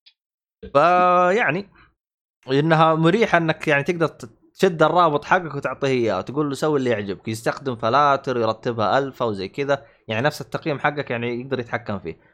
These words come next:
فأنا هذا اللي مريحني. الشيء الثاني اللي مخليني يعني مبسوط على الآي إم دي بي،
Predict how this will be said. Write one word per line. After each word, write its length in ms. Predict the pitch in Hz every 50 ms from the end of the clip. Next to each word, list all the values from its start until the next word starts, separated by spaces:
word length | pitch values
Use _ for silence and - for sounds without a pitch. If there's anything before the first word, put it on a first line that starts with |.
| _ _
فأنا 280 | 135 151 196 233 240 254
هذا 80 | 226 202
اللي 100 | 180 160
مريحني. 540 | 139 139 127 113 107 - 92 87 - - _ _ _ _ _ _ _ _ _ _ _ _ _ _ 139
الشيء 480 | 139 135 - - - 226 269 320 311
الثاني 760 | 294 - - - - 220 247 254 254 247 240 208 185 170 156 143
اللي 160 | 143 139 143
مخليني 880 | 139 - - 156 151 165 190 226 262 269 254 220 185 165 139 - - _ 123
يعني 260 | 131 123 120 135 139
مبسوط 480 | 147 147 143 - - 240 269 262 -
على 180 | 180 170 165 160
الآي 200 | 143 143 151 147
إم 80 | 135 123
دي 120 | 117 107
بي، 360 | 92 82 85 95 - - _